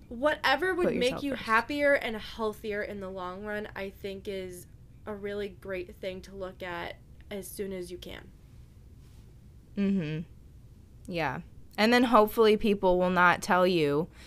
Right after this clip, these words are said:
Speaker 2: that mental health is not a good enough reason. I, I dream for a day, and I dream that I am alive when this day happens, that the workforce will not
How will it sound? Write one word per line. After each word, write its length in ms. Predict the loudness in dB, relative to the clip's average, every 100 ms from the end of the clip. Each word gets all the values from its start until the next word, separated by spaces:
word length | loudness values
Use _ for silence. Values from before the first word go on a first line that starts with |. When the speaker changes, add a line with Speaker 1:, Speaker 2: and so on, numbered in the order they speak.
| -20 -6
Speaker 2:
that 360 | 4 6 4 2
mental 320 | 0 0 0
health 320 | 4 4 4
is 100 | 0
not 180 | 0 -2
a 40 | 0
good 140 | -2
enough 260 | -2 -2 0
reason. 260 | 0 4 10
I, 240 | 10 10
I 140 | 8 6
dream 540 | 4 4 6 6 6
for 140 | 6 6
a 60 |
day, 480 | 8 8 10 10 8
and 200 | 4 2
I 120 | 2 2
dream 460 | 4 4 6 6
that 120 | 8
I 140 | 10 10
am 160 | 8
alive 500 | 4 10 12 12 10
when 160 | 4 0
this 140 | 0
day 160 | 2 2
happens, 580 | 4 2 2 -2 -2 0
that 180 | 0 2
the 100 | 4
workforce 680 | 4 4 2 2 2 0
will 140 | 0 2
not 520 | 6 8 6 4